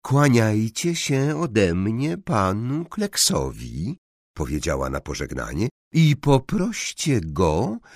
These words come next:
żeby przyszedł do mnie na motylki w czekoladzie”. A po chwili dodała: „Tyle słyszałam o bajkach pana Kleksa, będę je musiała koniecznie kiedyś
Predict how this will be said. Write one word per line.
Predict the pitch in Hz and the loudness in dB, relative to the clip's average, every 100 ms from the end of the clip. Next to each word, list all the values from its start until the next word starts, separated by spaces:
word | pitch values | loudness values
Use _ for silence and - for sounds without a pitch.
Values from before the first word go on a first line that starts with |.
| - - - | -20 -12 -2
żeby | 98 151 135 165 | 4 4 4 -2
przyszedł | - - 302 285 190 120 | 0 0 0 0 0 0
do | 107 107 | 4 4
mnie | 107 113 143 170 220 | 6 4 4 2 0
na | 208 226 | 0 0
motylki | 254 285 - 110 98 - - 196 | 2 0 2 4 4 -2 -8 -6
w | |
czekoladzie”. | - 226 262 196 - - - - _ _ _ _ _ 117 | -6 -2 0 0 -2 -12 -14 -16 _ _ _ _ _ -6
A | - | -2
po | 330 | -2
chwili | - - 175 202 202 | -4 -2 -2 0 4
dodała: | 175 107 78 53 55 - - - - _ - | 4 4 -2 -4 -10 -12 -16 -20 -20 _ 6
„Tyle | 156 208 226 220 214 208 190 | 8 8 6 2 0 0 0
słyszałam | - - 120 143 147 - 165 175 180 170 165 156 | 0 2 6 6 6 2 2 2 2 0 -2 -4
o | - 117 | 0 -2
bajkach | 107 107 147 175 170 - 123 - - | 2 4 4 2 -2 -2 -2 -4 0
pana | 127 160 143 104 | 4 4 2 -4
Kleksa, | - 117 151 - - - 71 62 - _ _ _ - | -2 0 0 -2 -8 -6 -4 -6 -10 _ _ _ -8
będę | 113 139 165 208 208 202 | 4 8 8 6 4 4
je | 202 | 2
musiała | 202 233 - 139 156 | 0 0 0 0 0
koniecznie | 156 160 135 104 95 - 139 | 0 0 2 2 0 -2 -2
kiedyś | - 90 64 95 113 | 0 -2 -2 -4 -4